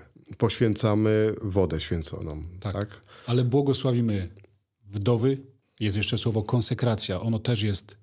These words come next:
Speaker 2: raczej dzisiaj zarezerwowane dla osób. Konsekruje się na biskupa, konsekruje się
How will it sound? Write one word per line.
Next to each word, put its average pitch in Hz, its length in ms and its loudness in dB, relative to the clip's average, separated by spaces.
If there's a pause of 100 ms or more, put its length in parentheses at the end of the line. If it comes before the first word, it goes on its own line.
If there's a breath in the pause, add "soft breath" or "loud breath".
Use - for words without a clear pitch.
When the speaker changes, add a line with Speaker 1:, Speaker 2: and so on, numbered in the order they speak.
(140)
Speaker 2:
raczej 123 480 0
dzisiaj 117 380 0
zarezerwowane 107 880 0 (220)
dla 107 160 -2
osób. - 440 -6 (380)
Konsekruje 120 580 0
się 104 120 -4
na 104 140 0
biskupa, 120 480 -2
konsekruje 113 580 -2
się 101 240 -4